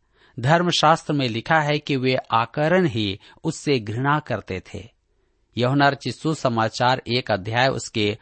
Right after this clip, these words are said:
ग्यारह पद में लिखा है कि वह अपनों में, अर्थात अपनों के बीच में आया और अपनों ने ही उसे ग्रहण नहीं किया, परंतु जितनों ने उसे ग्रहण किया,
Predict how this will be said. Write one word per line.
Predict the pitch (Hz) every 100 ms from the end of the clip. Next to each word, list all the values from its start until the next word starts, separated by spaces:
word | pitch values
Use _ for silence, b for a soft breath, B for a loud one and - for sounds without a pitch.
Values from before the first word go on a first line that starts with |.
| b b 110
ग्यारह | 101 131 151 170
पद | - 135
में | 113
लिखा | 104 110 165
है | 131 104 95 - b b
कि | 147
वह | 156 156
अपनों | - 151 - 190 202
में, | 180 123 95 95 _ -
अर्थात | 120 - 151 156
अपनों | 135 - 139 135 131
के | - 117
बीच | 101 131 151 -
में | 110 -
आया | 110 101 107 143 175 B B B
और | 135 156 -
अपनों | 165 - 202 214
ने | 190
ही | 160 156
उसे | - - 127 110 101 b b
ग्रहण | 104 110 120 123
नहीं | 104 95 127
किया, | - 107 95 95 - _ _ _ _ _ _ _ 170
परंतु | 190 208 202 185
जितनों | 123 165 - 202 208
ने | 202
उसे | 185 147 - 151
ग्रहण | 117 113 131 151
किया, | - 101 92 87